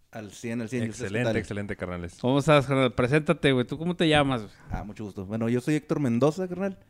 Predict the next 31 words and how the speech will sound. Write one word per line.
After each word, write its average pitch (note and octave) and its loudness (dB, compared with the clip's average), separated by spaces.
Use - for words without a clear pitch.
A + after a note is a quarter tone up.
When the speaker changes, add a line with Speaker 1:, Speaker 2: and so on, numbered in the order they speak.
Speaker 1:
Este, - -8
pues, - -18
de F#2 -8
Escuadrón F#2+ -6
Primate, A2 -6
de C#3+ -4
los A#2 -8
fundadores, F#2+ -10
¿verdad? B2+ -10
Y G2+ -16
aquí - -14
andamos G2+ -4
visitándoles, A2+ -2
dándoles A2 -4
el, F2+ -6
el G2 -2
rol, G#2 2
¿verdad? G2+ -2
Y F#2+ -6
atendiendo F#2+ -4
a - -6
su, G2 -6
a E2+ -10
su - -10
invitación. F2+ -6
Speaker 3:
Órale, A2+ 4
qué A#2+ -2
chingón. C3+ 6
¿Y C#3+ 8
tú, D#3 2
carnal? G3 6